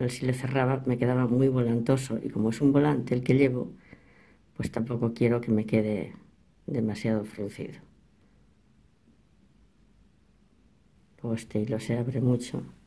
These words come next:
¿Mm? Estáis viendo cómo voy,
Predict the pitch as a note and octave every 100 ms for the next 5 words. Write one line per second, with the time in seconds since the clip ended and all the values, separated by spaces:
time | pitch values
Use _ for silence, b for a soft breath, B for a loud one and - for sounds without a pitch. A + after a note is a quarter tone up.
0 | _ _ _ _ _ _ _ _ _ -
1 | B2+ C#3+ - - _ _ _ _ _ _
2 | b b b b _ _ _ _ _ -
3 | A#2+ - B2+ B2+ B2+ B2 C3 C3 A#2+ A#2
4 | A#2 A#2+ F3+